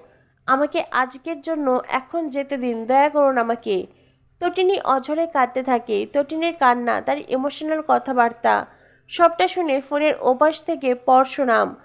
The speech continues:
ওরফে শিবপ্রসাদ গাঙ্গুলি, সেও কাঁদতে থাকে।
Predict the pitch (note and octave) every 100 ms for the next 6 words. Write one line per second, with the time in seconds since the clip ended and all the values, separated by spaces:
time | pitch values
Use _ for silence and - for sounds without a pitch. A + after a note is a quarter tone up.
0 | _ _ _ C#4+ F4 F4+ F4 - D4+ D4+
1 | D#4+ E4 C4+ C4 C4 C#4 C4+ A#3+ A#3+ -
2 | C#4+ C#4+ B3+ A#3 C4 B3+ A#3 A#3 G#3+ G3